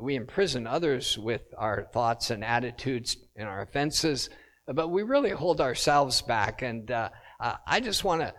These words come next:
thank God for this truth that we, we can be liberated. We can be set free from the need, uh, to hold offenses. No matter how deeply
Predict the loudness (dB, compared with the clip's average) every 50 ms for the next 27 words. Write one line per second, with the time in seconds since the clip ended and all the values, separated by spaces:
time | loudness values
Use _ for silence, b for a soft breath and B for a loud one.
0 | -16 _ 2 4 4 4 4 2 0 0 2 4 6 4 4 2 0 -6 -6 -2
1 | 0 0 2 2 2 0 0 -2 -4 -6 -6 -2 2 6 8 8 8 6 4 -2
2 | -14 -20 b b b b b b b b _ _ -4 -4 -4 -2 0 2 2 2
3 | 0 -2 -10 -10 -10 -8 -6 -2 -2 0 0 0 0 2 4 6 6 6 6 6
4 | 6 6 6 4 4 2 -2 -6 -10 -16 -20 _ -4 -2 -2 0 0 0 0 2
5 | 2 4 6 6 4 4 2 -4 -8 0 6 8 8 10 10 8 6 4 0 -6
6 | -14 -12 -6 -4 -2 -2 0 0 0 0 2 4 4 6 6 6 6 4 2 -4
7 | -10 -6 -4 -4 -4 -4 -4 -4 -4 -2 -2 -2 0 0 2 2 2 0 -2 -2
8 | 0 0 2 2 2 2 2 2 2 2 0 -2 -4 B B B B B 2 4
9 | 4 4 4 4 4 4 4 4 2 2 0 0 0 2 4 4 4 4 4 0
10 | B